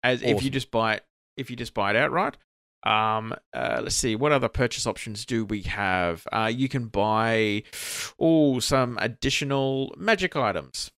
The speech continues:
Speaker 1: Uh, you can buy additional monsters. So it gives you all of the,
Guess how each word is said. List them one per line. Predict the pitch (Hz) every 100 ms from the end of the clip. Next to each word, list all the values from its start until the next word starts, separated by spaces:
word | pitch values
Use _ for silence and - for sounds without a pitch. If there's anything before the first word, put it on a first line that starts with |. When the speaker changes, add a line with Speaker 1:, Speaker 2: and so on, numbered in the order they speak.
| _
Speaker 1:
Uh, | - 117 117
you | 123
can | 120
buy | 131 123 135
additional | 156 - 196
monsters. | 202 233 - 143 92 - - - -
So | 131
it | 127
gives | 180 147
you | 151
all | - 156 170
of | 160 139
the, | 143 135 131